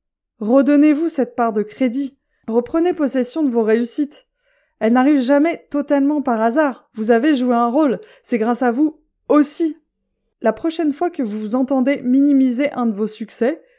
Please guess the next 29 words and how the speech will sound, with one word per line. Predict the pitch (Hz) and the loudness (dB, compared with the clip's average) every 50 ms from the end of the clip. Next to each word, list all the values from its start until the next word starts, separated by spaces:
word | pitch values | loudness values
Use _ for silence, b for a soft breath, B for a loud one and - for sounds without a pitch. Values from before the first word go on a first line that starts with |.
| b b b b | b b b b
ou | 233 | -4
vous | 202 214 240 | -4 -2 -2
dire | 208 214 294 285 - | -2 0 -2 -2 -4
qu'il | - - 226 202 | -4 -6 -4 -4
est | 208 185 | -4 -4
dû | 196 254 277 | -2 0 0
à | 233 | 2
la | 190 185 | 2 0
chance, | 190 - - 214 269 285 - - - _ _ _ _ _ _ _ _ _ _ _ _ _ _ _ _ _ _ _ _ _ _ _ _ _ | -2 -2 -4 -6 -6 -6 -6 -10 -16 _ _ _ _ _ _ _ _ _ _ _ _ _ _ _ _ _ _ _ _ _ _ _ _ _
rappelez-vous | - 247 311 311 - 320 302 262 311 381 403 392 | -2 0 0 2 2 2 0 2 2 2 0 0
que | - - 302 320 370 381 381 _ _ _ _ _ _ - | 0 -2 -2 -2 -2 -6 -10 _ _ _ _ _ _ -2
ne | 240 262 | -2 0
pas | 269 381 381 339 | 0 0 0 0
reconnaître | 285 277 - 285 277 302 330 277 - | 0 0 0 0 0 0 0 -2 -4
votre | 208 226 226 - - 240 233 | -4 -4 -4 -4 -4 -8 -6
contribution | - 277 277 - - 277 240 247 - - 302 294 | -4 -6 -6 -4 -4 -6 -6 -6 -6 -4 -4 -2
dans | 254 214 | -2 -4
ce | 208 - | -6 -8
qui | - - 208 | -12 -12 -12
vous | 196 214 208 240 | -10 -6 -2 0
arrive | 240 226 240 302 311 262 | 0 2 2 0 -2 -4
vous | 214 226 202 240 | -4 -6 -4 -4
empêche | 240 233 302 311 269 | -4 -2 -2 -4 -4
de | 226 240 | -2 -4
vous | 208 196 202 | -6 -6 -8
sentir | 220 220 214 - - 269 233 214 | -10 -10 -8 -6 -6 -6 -6 -6
vraiment | 202 202 208 226 226 233 247 247 | -8 -6 -4 -2 -2 -2 -2 -4
en | 226 | -4
sécurité, | - - 214 196 - - 208 185 190 185 - 190 208 262 - | -6 -8 -10 -10 -10 -10 -10 -10 -10 -10 -8 -8 -8 -10 -10